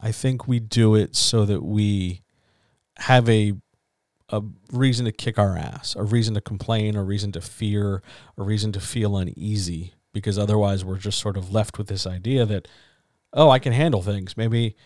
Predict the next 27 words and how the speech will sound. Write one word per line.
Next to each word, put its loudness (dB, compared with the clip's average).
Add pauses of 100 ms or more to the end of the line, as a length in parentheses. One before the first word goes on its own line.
(160)
maybe 6
it's 4
a 4
little 4 (340)
shitty 4
of 4
me 0
to -2
talk 0
so 0
much -4 (180)
garbage 6
about 2
myself, 0 (400)
'cause 0
it -4
turns 2
out 6
I 6
really 2
can -2
handle 0
a -4
very, 0
very -2
full -6
Monday. -2